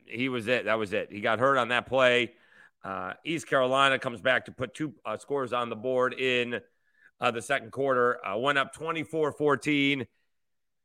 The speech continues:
uh, and, you know, went away, uh, at that point in time. Just pulled away. Uh, not a great way for Coastal Carolina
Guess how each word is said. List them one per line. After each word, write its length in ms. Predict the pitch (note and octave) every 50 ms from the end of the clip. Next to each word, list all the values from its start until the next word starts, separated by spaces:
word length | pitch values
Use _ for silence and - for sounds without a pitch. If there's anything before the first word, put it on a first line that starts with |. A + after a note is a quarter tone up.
| _ _ _ _ _ _ _ _ _ _ -
uh, 260 | C#3 C3 C3 B2+ A#2+ - -
and, 760 | D3+ D3+ C#3+ C#3 C#3 C3 C3 C3 B2+ B2 B2 A#2+ A#2+ B2 A#2 - - - _ _ _ _
you 180 | - A2 A2+ A2+
know, 140 | G#2 F#2+ F2+ - - - - - -
went 240 | G#2 B2 C#3+ D3 C#3
away, 500 | C3 B2 C3+ C3+ C3+ C3 B2+ B2 A#2+ - -
uh, 160 | - G2+ G#2+ G2+
at 160 | G#2+ G2+ -
that 180 | C3 C3 B2+ -
point 220 | A2+ A#2+ G#2+ F#2+
in 60 | F2
time. 340 | E2 G#2 F2 E2+ E2+ E2 D#2+ - _ _ _ _ _ _ _ _ _ _ _ _ _ _ _ - - _ -
Just 180 | C3 C3 - -
pulled 200 | D3 D3+ C3+ A#2+
away. 360 | A#2 A#2 A2+ G#2+ G2+ F#2 F2+ - _ _ _ _ _ _
Uh, 220 | - B2 A#2 A#2 B2
not 300 | B2+ C#3 D#3 E3 E3+ E3
a 40 | D#3+
great 280 | C#3 B2+ D3 C#3+ C#3 B2
way 260 | C3+ C3 B2+ B2+ B2+
for 160 | - - B2
Coastal 400 | - - C#3 C3+ B2 - - A#2
Carolina 680 | - - B2+ A#2 A2+ A2+ A#2 A#2 A#2 A2+ A2 G#2+ G#2 -